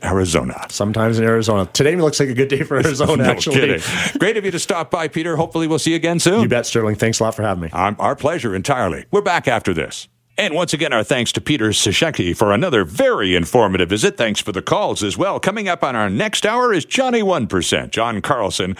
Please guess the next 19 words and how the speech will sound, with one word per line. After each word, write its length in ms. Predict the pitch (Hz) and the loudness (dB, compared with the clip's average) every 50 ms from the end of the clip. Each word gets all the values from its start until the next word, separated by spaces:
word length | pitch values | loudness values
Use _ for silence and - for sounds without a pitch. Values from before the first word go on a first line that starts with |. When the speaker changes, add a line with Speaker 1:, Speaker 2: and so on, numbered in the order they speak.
| - - | -6 -2
Speaker 1:
with 160 | - 104 98 95 | -2 0 0 2
more 420 | 113 190 220 160 135 139 143 135 - - - | 2 2 2 2 2 2 0 -2 -6 -4 -4
on 180 | 101 90 82 71 | -2 -2 -2 -4
Vancouver 560 | - - 90 104 120 113 - 113 113 160 175 | -4 -4 -2 -2 -2 -2 -2 -2 -2 -2 -2
real 220 | 180 196 202 139 | -2 -2 0 0
estate. 480 | 110 98 - - 113 87 67 65 - - - - - - - - | 0 0 0 0 -2 -2 -2 -6 -16 -20 -18 -16 -16 -14 -14 -6
Time 220 | - - 262 277 269 | -4 -4 -2 -2 -4
now 160 | 269 262 254 | -4 -4 -4
for 120 | - 214 | -4 -4
Duly 440 | 202 170 - 254 262 262 240 247 247 | -6 -4 -2 -2 0 0 0 2 2
Noted. 420 | 226 233 214 170 92 78 - - - | 2 2 2 0 0 -2 -2 -4 -2
And 220 | 90 95 87 87 | -2 0 0 0
this 160 | - - - | 0 0 0
time 200 | - 117 92 82 | -2 -2 -2 -2
around, 360 | 82 80 78 82 107 143 131 | -2 0 2 2 2 2 2
our 120 | 113 123 139 | 0 0 0
producer, 460 | - 127 123 151 214 208 - 185 165 | 0 -2 0 0 -2 0 2 0 0
Ben 360 | 143 123 214 247 262 254 220 143 | 2 2 2 2 4 2 2 2
Dooley, 420 | 113 85 73 67 73 87 - | 2 0 0 0 0 0 0